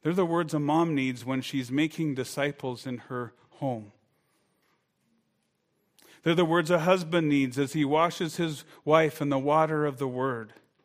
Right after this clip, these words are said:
They're the words that missionaries that are going through hard things in Mexico, in Nepal, in Israel,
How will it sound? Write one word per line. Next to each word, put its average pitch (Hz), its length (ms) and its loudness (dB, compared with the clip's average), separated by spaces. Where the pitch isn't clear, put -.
They're 185 160 6
the 196 100 6
words 180 420 4
that 180 140 2
missionaries 180 840 2
that 175 220 2
are 160 180 4
going 175 340 2
through 165 240 0
hard 180 420 2
things 190 400 0
in 147 180 0
Mexico, 151 680 0
in 160 140 2
Nepal, 175 680 4
in 143 120 0
Israel, 165 680 4